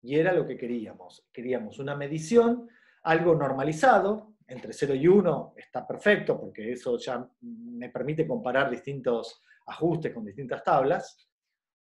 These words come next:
eh, y que sea uno cuando la estimación es perfecta y que sea cero cuando no estoy, no tengo ninguna relación, estoy haciendo cualquier cosa.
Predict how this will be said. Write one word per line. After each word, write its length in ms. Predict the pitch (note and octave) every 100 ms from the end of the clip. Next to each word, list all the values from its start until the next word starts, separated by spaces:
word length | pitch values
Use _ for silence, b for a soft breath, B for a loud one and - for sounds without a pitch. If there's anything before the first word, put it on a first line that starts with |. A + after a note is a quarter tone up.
| -
eh, 760 | D#3 C3+ C3+ C3 C3 C3+ - -
y 200 | G3 G3
que 260 | F#3+ F#3+
sea 360 | - E3 E3 E3
uno 460 | F#3 F3 F#3+ G#3
cuando 580 | - C3+ C#3 E3 E3+ E3+ -
la 160 | B2
estimación 480 | A#2 A#2+ A#2 - C3
es 80 | B2+
perfecta 460 | E3 D#3+ E3+ E3
y 60 | G3
que 80 | -
sea 200 | - C3
cero 300 | - C#3 D#3+
cuando 460 | C3 A#2+ A#2+ A#2+ _ _ _ _ _
no 160 | A#2+
estoy, 360 | A2+ B2+ B2 A2+ _
no 160 | A#2
tengo 300 | A2 A#2+ A2+ A2+
ninguna 360 | A#2 C3 C3+
relación, 440 | A#2+ A#2+ A#2 D3 C3+
estoy 220 | B2+ A#2
haciendo 320 | A2 A#2+ A2+
cualquier 380 | G#2+ G#2 G#2+ -
cosa. 320 | F2+ - _